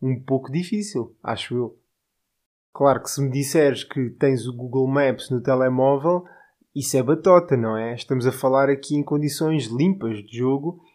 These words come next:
e sem qualquer ajuda externa, sem qualquer auxiliar de memória. Portanto, podemos concluir que haviam poucas pessoas que estavam cientes do seu estado inicial.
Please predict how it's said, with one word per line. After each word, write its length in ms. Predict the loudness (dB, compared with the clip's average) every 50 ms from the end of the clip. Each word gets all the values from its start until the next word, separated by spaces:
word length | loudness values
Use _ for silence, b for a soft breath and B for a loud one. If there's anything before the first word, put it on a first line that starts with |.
| b b
e 100 | -8 -8
sem 280 | -4 0 0 2 2
qualquer 580 | 2 0 0 -2 0 0 0 0 0 0 -4 -10 _ -4
ajuda 400 | -4 -2 -2 -2 -2 0 0 0
externa, 500 | -2 -2 -4 -2 -2 -2 -2 -4 -6 -8
sem 300 | -8 -6 -4 -2 -2 0
qualquer 640 | 0 0 0 0 0 0 0 0 0 -2 -4 B B B B B B
auxiliar 760 | 0 0 0 -2 -2 -4 -2 -2 0 0 2 2 2 0 -2
de 80 | -4 -6
memória. 600 | -6 -6 -6 -6 -6 -6 -6 -6 -8 -8 -12 -14 -16 _ _ _ _ _ _ _ _ _ _ _ _ _
Portanto, 380 | -14 -6 -2 -2 -2 -2 -4 -8
podemos 360 | -6 -4 -2 -2 -2 -2 -4
concluir 680 | -4 -6 -6 -6 -6 -8 -10 -10 -8 -6 -6 -8 -6 -6
que 80 | -6
haviam 260 | -6 -4 -4 -4 -4 -6
poucas 460 | -4 -2 -2 -2 0 -2 -4 -8 -8
pessoas 420 | -12 -14 -8 -6 -4 -4 -6 -6
que 80 | -10 -12
estavam 380 | -6 -2 -2 0 0 -2 -4
cientes 680 | -6 -6 -8 -8 -6 -4 -4 -4 -4 -4 -6 -10 -16 -20 _ _ _ _
do 60 | -14 -12
seu 240 | -8 -6 -4 -6
estado 420 | -6 -6 -6 -4 -2 -2 -2 -2 -4
inicial. 640 | -6 -6 -6 -8 -10 -10 -8 -8 -8 -10 -12 _